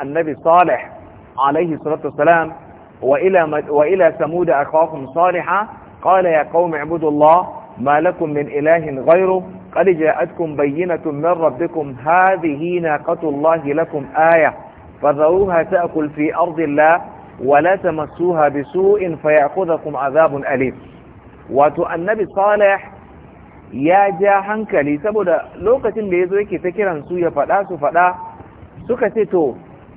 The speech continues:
idan kai annabin Allah ne da gaske, fa'ati bi ayatin in kunta minas sadiqin." قال هذه ناقة لها شرب ولكم شرب يوم معلوم ولا تمسوها بسوء فيأخذكم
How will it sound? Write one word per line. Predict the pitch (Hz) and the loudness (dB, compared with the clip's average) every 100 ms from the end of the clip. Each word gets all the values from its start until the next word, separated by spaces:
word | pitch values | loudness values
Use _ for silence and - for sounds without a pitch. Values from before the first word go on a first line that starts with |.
| - | -10
idan | 160 196 240 233 | -4 -2 -4 -2
kai | 254 269 | 2 2
annabin | 214 185 196 185 170 | 0 -2 -2 -4 -4
Allah | 170 190 185 147 | -2 0 0 0
ne | 160 | -2
da | 156 | 0
gaske, | 131 123 - 143 139 | 0 -2 -4 -6 -2
fa'ati | 240 - 196 | 0 0 -2
bi | 170 180 | -4 -2
ayatin | 160 180 190 170 156 | 0 0 0 -4 -6
in | 160 | -8
kunta | 196 208 - | -6 -6 -4
minas | 165 170 143 | -4 -4 -4
sadiqin." | 151 139 131 143 127 - - - - | -2 -2 -2 -4 -6 -10 -20 -10 2
قال | 202 214 | 4 6
هذه | 190 170 160 202 185 | 2 0 -2 -2 -2
ناقة | 165 208 202 185 165 | -2 -2 -2 -2 -2
لها | 170 202 185 156 - | 0 0 0 -4 -4
شرب | 214 214 | -4 -2
ولكم | 180 165 156 180 185 151 | -2 0 0 0 -2 -6
شرب | 185 185 160 | -2 0 0
يوم | 156 175 165 | 0 0 -2
معلوم | 143 139 131 156 180 - - - - | -4 -2 -2 0 -2 -6 -20 -20 -10
ولا | 127 156 180 208 | 0 2 2 0
تمسوها | 202 165 147 - 208 180 160 | -2 -4 -6 -6 -2 0 0
بسوء | 151 156 202 196 175 | -2 -4 -2 -2 -2
فيأخذكم | 151 160 156 156 202 175 170 | -4 0 0 -2 -2 -2 -4